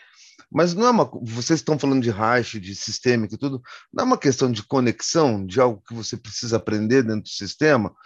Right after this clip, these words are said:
Eu tô, eu tô, tô viajando um pouco dentro do, do, do, in-, inclusive, né, sei lá, eu acho que existe uma conexão do terapeuta, uma correlação?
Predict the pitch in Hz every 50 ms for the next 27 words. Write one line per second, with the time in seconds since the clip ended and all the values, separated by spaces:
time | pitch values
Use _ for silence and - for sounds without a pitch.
0 | - - - _ _ _ - 131 123 185 190 - - - - 185 185 180 175 170
1 | 165 156 147 139 127 120 117 - - 139 135 175 175 175 160 123 113 143 147 151
2 | 143 135 127 120 127 131 131 127 - 123 104 123 120 113 - - 104 110 107 104
3 | 98 95 104 101 95 95 98 - _ - - - - _ _ - 123 127 - -
4 | 143 131 135 160 165 139 110 120 143 165 165 185 190 185 175 160 139 123 110 110
5 | - - 101 95 95 104 104 - _ _ _ _ _ - 123 127 131 139 139 123
6 | - - 180 185 185 147 127 117 117 107 - - 95 120 123 139 127 - - _
7 | - - _ _ - - _ _ - 156 143 139 196 233 - - 180 160 131 120
8 | - 143 135 131 131 120 - - - 139 143 143 135 120 - - 120 107 107 -
9 | - 123 120 110 104 - - 95 95 101 104 - 101 120 113 110 110 104 101 _
10 | - 143 131 113 110 104 101 98 - - - 160 151 127 104 92 82